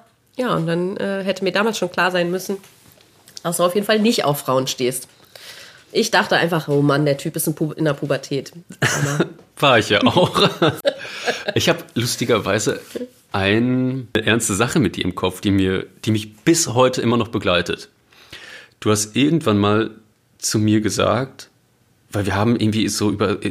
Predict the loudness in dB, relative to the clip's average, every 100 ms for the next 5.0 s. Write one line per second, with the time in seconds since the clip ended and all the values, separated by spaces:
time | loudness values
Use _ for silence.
0 | -4 -2 0 0 0 0 0 2 0 0
1 | 0 -2 -2 0 2 2 2 2 0 0
2 | 0 0 0 0 0 0 0 2 2 2
3 | 0 -2 -2 0 0 -4 -18 -20 -20 -20
4 | _ -2 2 2 2 0 0 0 -2 -2